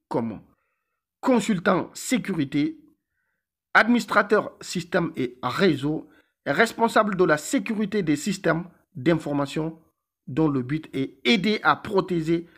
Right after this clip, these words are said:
les données de l'organisation qu'ils emploient.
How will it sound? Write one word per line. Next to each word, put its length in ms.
les 160
données 400
de 160
l'organisation 1080
qu'ils 280
emploient. 440